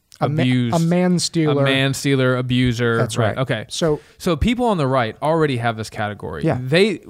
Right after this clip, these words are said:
Speaker 2: when, when these woke theologians go, "Jonathan Edwards, he wasn't a Christian,"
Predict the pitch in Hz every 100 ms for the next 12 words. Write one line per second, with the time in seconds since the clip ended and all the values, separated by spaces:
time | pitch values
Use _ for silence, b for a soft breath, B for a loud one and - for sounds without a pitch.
0 | 151 143 165 147 139 135 135 147 156 127
1 | 147 180 190 175 135 131 120 117 113 113
2 | 104 104 - B B - 123 143 131 123
3 | 117 117 107 101 143 131 113 110 - 107
4 | 120